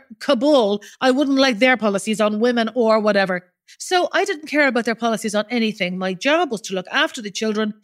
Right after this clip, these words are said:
He left me alone to do that for twenty-five years. And he let me do anything we wanted to do. Like, don't for a second think they didn't know everything we were doing, because the F S B,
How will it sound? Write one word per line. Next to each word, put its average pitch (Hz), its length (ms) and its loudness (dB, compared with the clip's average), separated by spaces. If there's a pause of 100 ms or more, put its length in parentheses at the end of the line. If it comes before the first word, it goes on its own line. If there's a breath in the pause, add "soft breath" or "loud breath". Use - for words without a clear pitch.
(180 loud breath)
He 330 180 2
left 302 280 0
me 247 140 2
alone 220 320 2
to 214 100 -8
do 220 140 -2
that 202 180 0
for - 100 -20
twenty-five 196 640 -2
years. 180 360 -4 (480 soft breath)
And 254 120 0
he 269 120 0 (100)
let 359 240 0
me 349 140 0
do 262 180 0 (100)
anything 285 600 2
we 208 140 -2
wanted 190 320 -6
to 185 100 -12
do. 170 240 -8 (440 loud breath)
Like, 247 300 0
don't 349 360 2 (300)
for 254 140 -2
a 220 100 -4
second 285 460 -2
think 214 320 -4
they 208 160 2
didn't 262 340 -4
know 202 520 2
everything 214 540 0
we 196 120 0
were 196 120 -2
doing, 175 360 -4
because 262 260 0
the 277 180 2
F 370 180 2
S 320 180 0
B, 175 380 -4